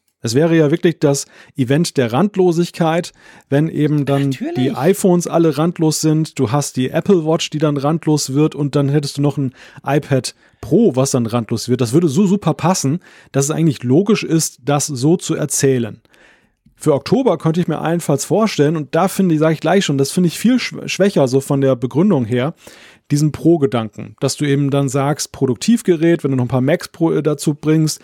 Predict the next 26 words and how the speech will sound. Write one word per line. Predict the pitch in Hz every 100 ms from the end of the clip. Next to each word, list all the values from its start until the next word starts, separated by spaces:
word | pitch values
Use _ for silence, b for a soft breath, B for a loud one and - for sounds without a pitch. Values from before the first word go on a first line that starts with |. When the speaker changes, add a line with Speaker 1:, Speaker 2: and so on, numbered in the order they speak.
| B B
Speaker 1:
dass | - 135
du |
das | 143 139
so | 151
in | 151
diese | 143
Pro-Ecke | 131 - 147 165 139 147
bringst, | 127 151 202 185
wenn | 147 139
dann | 139
noch | 139
der, | 139 131 123 131
der, | 127
der, | 123 127 123 120 B B B 123
ähm, | 127 117 113 -
Mac | 127 123
Mini | 170 240
da | 175
ist, | 165 170 170 -
der | 135
dann | 131
eben | 135 123 127
angeblicher | 131 135 131 131 127 123
Speaker 2:
Mhm. | -
Speaker 1:
Pro-Fähigkeiten | - 165 214 - _ - 160 165 - 151 156 151 147
oder | 135 123